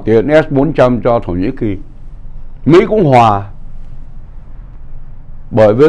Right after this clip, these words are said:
cái chính phủ của Mỹ bây giờ là nó yếu ớt và nó hèn nhát.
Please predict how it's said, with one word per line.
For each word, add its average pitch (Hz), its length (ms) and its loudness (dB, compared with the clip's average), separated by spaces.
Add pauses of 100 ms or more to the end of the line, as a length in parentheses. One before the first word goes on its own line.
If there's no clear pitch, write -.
cái 214 100 -2
chính 220 220 0
phủ 110 300 0
của 101 100 2
Mỹ 131 220 4
bây 180 140 4
giờ 135 160 6
là 120 140 2
nó 139 180 0 (100)
yếu 202 240 6
ớt - 220 2
và 127 120 -2
nó 135 100 0
hèn 107 280 0
nhát. 123 200 -2